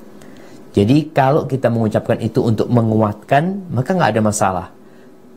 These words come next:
Tapi tidak menjadi penutup, sehingga yang ditakutkan kalau ada orang baca Quran nggak ditutup sama "Sadaqallahul Azim", "Oh, ini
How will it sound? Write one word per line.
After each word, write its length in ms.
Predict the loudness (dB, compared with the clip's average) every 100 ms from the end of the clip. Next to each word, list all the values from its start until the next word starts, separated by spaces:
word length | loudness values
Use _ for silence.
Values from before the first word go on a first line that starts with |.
| -20 -4
Tapi 320 | -2 0 0
tidak 240 | 2 2
menjadi 480 | 0 2 2 2 2
penutup, 480 | 4 2 2 0 -4
sehingga 560 | 0 2 4 4 4 2
yang 200 | 0 0
ditakutkan 720 | 0 -2 -2 -6 0 -2 -2 -8 -20 -8
kalau 160 | -2 0
ada 240 | 2 2
orang 320 | 4 4 4 0
baca 240 | 2 0
Quran 400 | 0 -2 -4 0
nggak 160 | 2 2
ditutup 400 | 2 2 0 2
sama 240 | 2 2
"Sadaqallahul 680 | 0 2 2 2 4 4 2
Azim", 280 | 2 2 2
"Oh, 240 | 0 0
ini 320 | 0 2 0